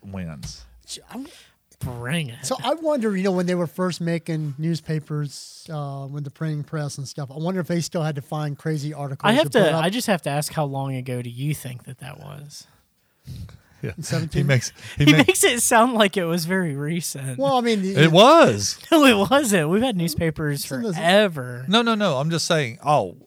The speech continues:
Speaker 2: It,
Speaker 1: yeah,
Speaker 2: it
Speaker 1: yeah, yeah. No, we've had newspapers forever, but it, we also were using printing presses up until not long ago.
Speaker 3: Oh, yeah.
Speaker 2: Yeah.
Speaker 1: Main
Speaker 3: We're
Speaker 2: I mean, we,
Speaker 3: still
Speaker 2: I mean,
Speaker 3: using
Speaker 2: we're doing
Speaker 3: printing
Speaker 2: printing presses
Speaker 3: presses.
Speaker 2: in the seventeen hundreds, I know.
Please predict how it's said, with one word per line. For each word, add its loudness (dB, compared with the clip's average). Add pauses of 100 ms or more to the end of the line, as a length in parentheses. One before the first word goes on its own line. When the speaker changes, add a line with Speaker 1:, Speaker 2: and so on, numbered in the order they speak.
(200)
Speaker 2:
It, 2
Speaker 1:
yeah, 2
Speaker 2:
it 0
Speaker 1:
yeah, 0 (240)
yeah. -8 (120)
No, -4
we've -4
had 0
newspapers -2
forever, -4
but -6
it, -6 (100)
we -4
also -2 (140)
were -6
using -6
printing -2
presses -8
up -10
until -10
not -6
long -4
ago. -12
Speaker 3:
Oh, 0
yeah. 4
Speaker 2:
Yeah. 0 (320)
Speaker 1:
Main 2
Speaker 3:
We're 6
Speaker 2:
I 8
mean, 4
we, 2
Speaker 3:
still 4
Speaker 2:
I 8
mean, 2
Speaker 3:
using 2
Speaker 2:
we're 2
doing 2
Speaker 3:
printing -4
Speaker 2:
printing 0
presses 4 (100)
Speaker 3:
presses. -2
Speaker 2:
in -4
the -6
seventeen -6
hundreds, -12
I -14
know. -12